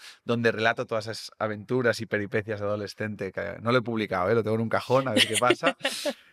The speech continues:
Speaker 1: Y, y ahí tuve ya la determinación de lo que quería hacer con mi vida, decir, "Ostras, pues yo que he estado tan mal y que he estado al borde, ¿no? de, de, de suicidarme, y hostia, y ahora que empiezo a ver la luz un poco, pues voy a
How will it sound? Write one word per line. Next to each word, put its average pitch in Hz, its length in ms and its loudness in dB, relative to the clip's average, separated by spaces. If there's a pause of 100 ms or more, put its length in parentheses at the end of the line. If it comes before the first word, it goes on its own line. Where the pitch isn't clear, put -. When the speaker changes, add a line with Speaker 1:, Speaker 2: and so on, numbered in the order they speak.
(260)
Speaker 1:
Y, 123 760 2
y 120 60 2
ahí 117 140 4
tuve 131 180 2
ya 123 100 4
la 123 80 2
determinación 110 680 -2
de 117 60 -8
lo 117 80 -2
que 101 80 -10
quería 98 200 -6
hacer 95 140 -14
con 104 140 -6
mi 95 100 -10
vida, 92 180 -4
decir, 92 220 -12
"Ostras, 107 420 -4
pues 92 160 -18
yo 101 120 -10
que 113 60 -4
he - 20 -2
estado 110 220 -2
tan 110 280 -2
mal 110 320 0
y 95 60 -12
que 98 60 -10
he - 20 -10
estado 101 260 -2
al 101 120 -4
borde, 110 360 -2
¿no? 117 240 -12
de, 101 320 -10
de, 73 200 -10
de 69 120 -12
suicidarme, 104 680 -4 (320)
y 104 140 -10
hostia, 131 240 2
y 95 40 0
ahora 98 140 0
que 107 60 -2
empiezo 101 240 -8
a 107 40 -4
ver 104 120 -2
la 104 100 -2
luz 139 380 -2
un 107 160 -12
poco, 120 480 -6
pues - 260 -10
voy 95 300 -4
a 101 400 -2